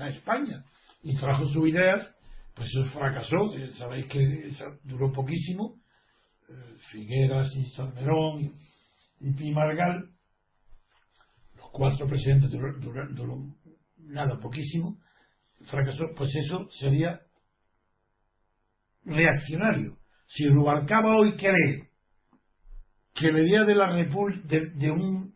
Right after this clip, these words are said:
Estado federal, bien sea monarquía o bien sea república, él lo ha dicho para la monarquía,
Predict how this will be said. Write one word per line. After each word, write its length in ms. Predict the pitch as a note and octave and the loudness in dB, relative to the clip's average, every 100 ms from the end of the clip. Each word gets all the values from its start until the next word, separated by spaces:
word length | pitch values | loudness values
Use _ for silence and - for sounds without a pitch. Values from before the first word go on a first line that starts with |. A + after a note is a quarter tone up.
| - | -8
Estado 520 | D3 - A#3 A3 C#3 | -8 0 4 4 2
federal, 460 | C3+ C3 A#2+ - - _ | -4 -4 -6 -8 -16 _
bien 300 | C3+ C3 C3+ | -8 0 2
sea 440 | - D3+ D3+ - - _ - | 2 -2 -4 -6 -18 _ -2
monarquía 760 | C3+ C#3 C3 D3 D#3+ E3 E3+ | 6 6 6 4 4 2 0
o 100 | D#3 | -6
bien 200 | C3+ D#3 C#3 | -2 -2 -2
sea 120 | D#3 | -4
república, 560 | D3+ C#3 A2+ G#2+ B2 | -4 -6 -8 -12 -8
él 80 | C3 | -2
lo 80 | C3+ | 2
ha 40 | |
dicho 260 | D3 C#3 F#3+ | 2 2 0
para 220 | F#3 D3+ | 0 0
la 100 | C3 | -2
monarquía, 600 | C3+ A#2+ A#2 C#3+ C#3 - | -2 -8 -8 -4 -2 -4